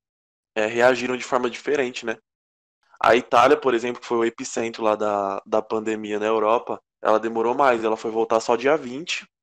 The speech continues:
né? Faz cinco dias que o campeonato italiano acabou voltando.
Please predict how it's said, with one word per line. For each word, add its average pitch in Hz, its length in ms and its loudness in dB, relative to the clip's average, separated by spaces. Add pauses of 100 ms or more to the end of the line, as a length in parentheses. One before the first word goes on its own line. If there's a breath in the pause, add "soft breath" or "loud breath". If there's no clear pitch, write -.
(280)
né? 110 100 -8
Faz 113 200 -6
cinco 123 260 -14
dias 123 240 -6
que - 140 -14
o 117 40 -10
campeonato 110 420 -6
italiano 110 360 -6
acabou 107 300 -6
voltando. 117 580 -4